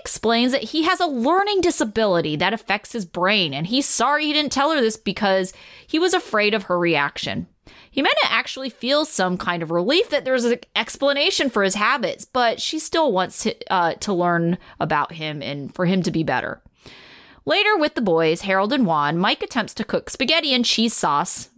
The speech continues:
He says it, cheese sauce for the family. Jimena tells the boys in Spanish not to eat the plate of food because they'll get colic, and she's afraid that she will get diarrhea because the noodles aren't cooked all the way.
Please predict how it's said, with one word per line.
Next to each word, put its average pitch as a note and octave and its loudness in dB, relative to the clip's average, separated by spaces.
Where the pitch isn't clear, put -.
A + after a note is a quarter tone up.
He G#3 -2
says C#3 -2
it, C#3+ 0
cheese E3+ 0
sauce B2+ 0
for F3 -2
the E3 0
family. F#3 -2
Jimena F4 2
tells D4+ 0
the C#4+ -2
boys G#3 2
in G3 -2
Spanish C4+ 2
not C4 2
to C#4 -12
eat A3 -4
the G#3 -2
plate G3 0
of F3+ -2
food A#3+ 2
because G#3 0
they'll F3 2
get E3+ -2
colic, G#3+ -2
and F3+ -2
she's D#4+ 2
afraid F#3+ 0
that F3 -2
she F4 0
will D4 4
get G3+ -2
diarrhea G#3 2
because G3+ -2
the A3+ 0
noodles G#3+ 2
aren't E3+ -2
cooked - -4
all B2+ 0
the - -2
way. - -2